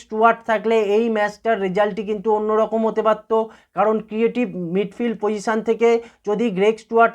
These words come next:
থাকতো তখন কিন্তু বল ক্রিয়েট হতে আমরা দেখতে পেতাম। এবং যখনই কিন্তু জেসন কামিংস এবং তার সাথে সাথে বলা চলে যে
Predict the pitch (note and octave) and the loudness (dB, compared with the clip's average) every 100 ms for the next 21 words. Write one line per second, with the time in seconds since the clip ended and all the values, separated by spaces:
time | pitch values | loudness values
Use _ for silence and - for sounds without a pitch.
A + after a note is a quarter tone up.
0 | A3+ G#3+ - A#3 A3+ - - G3 A3 A3+ | 0 -2 0 -2 -2 -8 -4 -2 0 -2
1 | A3+ G3 A#3 F3+ F3+ G#3+ G3+ - A3 G#3 | -2 -2 0 0 4 4 4 -2 0 0
2 | A3 A3+ G#3+ G#3+ G#3 G3 G3+ G#3+ G#3 A3+ | 0 0 0 0 -2 -2 -4 -4 0 0
3 | A3 - _ F#3+ G#3 A#3+ F#3 G#3 G#3 A3+ | 0 -8 _ -2 2 2 4 4 4 2
4 | A#3+ A3+ A3+ A3 F#3 F#3+ F#3+ A3+ A3 G#3+ | 0 -2 -4 -4 -2 -2 0 -2 0 2
5 | G#3+ A3 A3 - - G3+ A3+ A3 - - | 2 2 -2 -8 -4 0 2 0 -4 -20
6 | _ G3+ G#3 G#3+ G#3+ G3 A#3 G#3+ A3 G3+ | _ 4 4 4 -4 -2 -4 -2 0 2
7 | G#3+ G#3+ A3 A3 A#3 | 2 2 -2 0 0